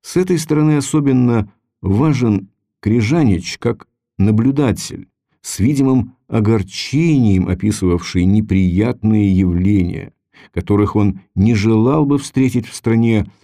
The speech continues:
представлявшейся ему издали могучей опорой всего славянства.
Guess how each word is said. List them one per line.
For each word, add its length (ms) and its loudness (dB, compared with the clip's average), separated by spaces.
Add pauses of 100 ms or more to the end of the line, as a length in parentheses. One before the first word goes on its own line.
(140)
представлявшейся 960 -2
ему 400 0 (160)
издали 640 0 (360)
могучей 640 0
опорой 420 -2
всего 480 -2
славянства. 720 -6